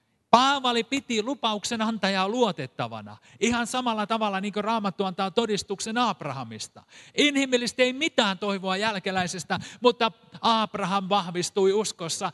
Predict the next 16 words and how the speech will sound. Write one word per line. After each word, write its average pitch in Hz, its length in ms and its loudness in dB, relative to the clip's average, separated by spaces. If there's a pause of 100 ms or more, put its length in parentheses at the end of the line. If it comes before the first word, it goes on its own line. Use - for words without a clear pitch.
(180)
koska 240 320 2
hän 226 180 0
piti 277 500 -2
lupauksen 220 800 -2
antajaa 220 800 2
luotettavana. 131 960 0 (920)
Sama 269 540 0
asenne 185 420 -2
Paavalilla. 131 800 -2 (580)
Usko 254 380 -2
Jumalaan 240 640 2
ja 196 100 -2
hänen 214 260 -2
sanaansa 196 640 -2
nosti 214 480 -6
Paavalin. 135 680 -4